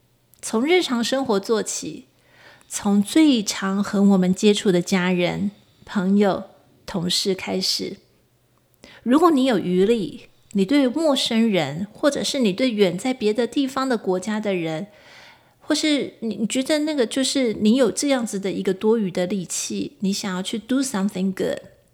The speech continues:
就去做吧。你会发现变得温柔一些，生活也会顺遂很多。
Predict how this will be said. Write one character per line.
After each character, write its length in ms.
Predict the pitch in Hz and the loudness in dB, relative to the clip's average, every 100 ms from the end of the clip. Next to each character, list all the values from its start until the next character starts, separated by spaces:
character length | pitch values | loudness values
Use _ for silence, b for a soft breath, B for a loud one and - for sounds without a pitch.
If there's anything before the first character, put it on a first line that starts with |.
| _ _ _ _ _ - | _ _ _ _ _ -4
就 140 | 302 | -4
去 180 | 294 254 | -2 -4
做 240 | - 262 | 0 -2
吧。 300 | - - - _ _ _ _ _ _ _ _ _ _ _ _ _ _ _ | -2 -10 -18 _ _ _ _ _ _ _ _ _ _ _ _ _ _ _
你 140 | 202 | 0
会 120 | 220 | 2
发 220 | 262 247 247 | 0 0 -2
现 680 | - 247 226 196 202 220 _ _ _ _ _ | -2 -2 -2 -2 -4 -10 _ _ _ _ _
变 200 | - 311 | 0 2
得 120 | 262 202 | 2 2
温 200 | 214 220 | 2 2
柔 160 | 185 | 0
一 140 | 175 185 | 0 -4
些， 540 | - 202 185 185 220 - _ _ _ _ _ _ | -4 -2 -2 -2 -8 -16 _ _ _ _ _ _
生 340 | - - 202 214 | -8 -2 0 0
活 420 | 185 147 147 - - | -2 -4 -6 -10 -14
也 180 | - 160 | -6 -6
会 160 | - 190 | -4 -6
顺 280 | - 190 | -2 -2
遂 240 | 180 190 180 | -2 -6 -6
很 240 | - - | -10 -14
多。 400 | - - - 226 | -12 -12 -12 -16